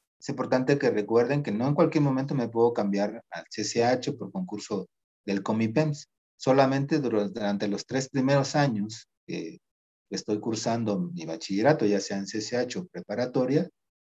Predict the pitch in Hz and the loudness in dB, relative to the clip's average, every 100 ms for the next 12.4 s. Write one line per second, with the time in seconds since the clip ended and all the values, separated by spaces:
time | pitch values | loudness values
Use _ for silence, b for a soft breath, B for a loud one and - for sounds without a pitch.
0 | _ - 127 143 143 131 131 117 120 117 | _ -2 2 2 4 0 0 -2 -2 -2
1 | 120 110 107 110 113 113 123 - 113 - | 0 0 2 0 0 -2 -4 -2 -2 0
2 | 92 101 104 104 104 104 123 - 101 92 | 0 0 0 0 0 2 0 -2 -6 -8
3 | - _ _ _ _ _ 92 127 139 - | -12 _ _ _ _ _ -10 -10 -8 -2
4 | 95 90 135 147 143 139 - 180 180 135 | -2 2 2 4 2 2 0 2 2 2
5 | 104 - 110 123 117 - 127 - 92 92 | 2 -2 -4 -2 -2 -2 -6 -2 -4 -2
6 | 87 87 92 85 - _ _ _ _ _ | -2 -4 -6 -8 -10 _ _ _ _ _
7 | _ _ _ _ _ 87 90 95 92 98 | _ _ _ _ _ -6 -4 -2 -2 -2
8 | 101 117 127 131 139 160 - _ - 123 | -2 -2 0 0 0 -2 -4 _ -4 -2
9 | 127 127 127 139 147 139 135 127 - 123 | -2 2 2 2 0 0 0 -2 -2 -2
10 | 123 123 117 131 - 127 143 254 - _ | -2 0 2 2 2 2 4 2 -2 _
11 | _ _ _ 110 104 110 104 107 110 117 | _ _ _ -2 2 2 2 4 6 6
12 | 117 170 185 | 6 2 2